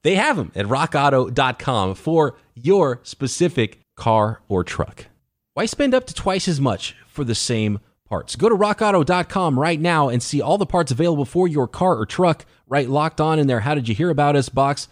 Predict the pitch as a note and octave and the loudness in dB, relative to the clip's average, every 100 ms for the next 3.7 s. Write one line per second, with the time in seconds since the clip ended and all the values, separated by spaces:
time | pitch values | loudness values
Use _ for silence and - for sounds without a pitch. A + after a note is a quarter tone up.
0 | _ - C#3 A#2+ B2+ A#3 E3+ A#2 - G#3 | _ -4 0 4 4 4 2 0 0 0
1 | D3 C3+ - A#2+ C#3+ A3 E3+ B2+ E3 F#3+ | 2 0 0 -2 -2 0 -2 -2 0 0
2 | - G#2 D2+ _ _ G2 A2 F3+ D3 A2 | 0 -4 -6 _ _ -4 0 0 2 2
3 | A#2 D3+ - E3+ - G#2 D#2 | 2 0 0 0 0 -4 -4